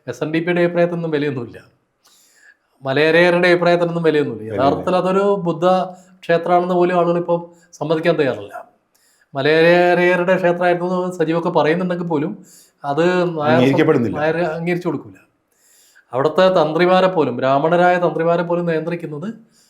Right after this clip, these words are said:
Speaker 1: ആ, നായർ സമുദായത്തിൽപ്പെട്ടവരാണ്. അപ്പം ആ നിലയ്ക്കുള്ളൊരു വലിയ മേധാവിത്വം ഇപ്പോഴും തുടരുന്നതുകൊണ്ടാണ്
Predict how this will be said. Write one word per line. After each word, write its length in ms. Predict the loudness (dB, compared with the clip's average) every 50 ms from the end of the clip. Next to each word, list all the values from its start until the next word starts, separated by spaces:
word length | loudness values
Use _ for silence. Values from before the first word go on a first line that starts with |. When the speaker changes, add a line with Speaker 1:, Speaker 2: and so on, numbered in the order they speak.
| _ _ _ -20
Speaker 1:
ആ, 300 | -18 -16 -14 -14 -14 -8 -4
നായർ 260 | 0 2 2 2 0
സമുദായത്തിൽപ്പെട്ടവരാണ്. 720 | 0 -2 0 0 0 0 -2 -6 -10 -8 -8 -8 -10 -10 -12
അപ്പം 280 | -12 -10 -10 -12 -12 -16 -20 -20 _ _ _ _ _ _ -12
ആ 200 | -8 -4 0 2
നിലയ്ക്കുള്ളൊരു 460 | 2 2 2 2 2 2 2 4 4 4
വലിയ 300 | 2 2 2 2 2 2
മേധാവിത്വം 640 | 2 2 0 2 4 4 2 2 0 -2 -6 -6 -6
ഇപ്പോഴും 360 | -6 -4 -4 -6 -6 -6 -6 -6 -6
തുടരുന്നതുകൊണ്ടാണ് 800 | -4 -4 -2 -2 -2 -2 -2 -2 0 -2 -2 -2 -2 -6 -8